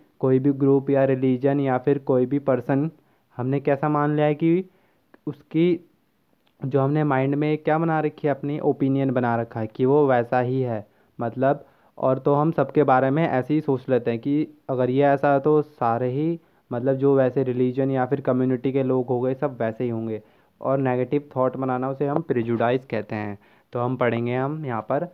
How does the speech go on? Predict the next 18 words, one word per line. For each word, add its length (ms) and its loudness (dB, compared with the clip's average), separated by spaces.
कि 100 -2
there 240 2
are 240 2
many 300 -6
things 400 -8
that 280 -4
make 220 -8
us 120 -4
what 220 -4
we 300 -6
are, 80 -20
कि 120 0
बहुत 300 -2
सी 160 -6
ऐसे 600 0
चीज़ें 320 2
होती 320 2
है 280 2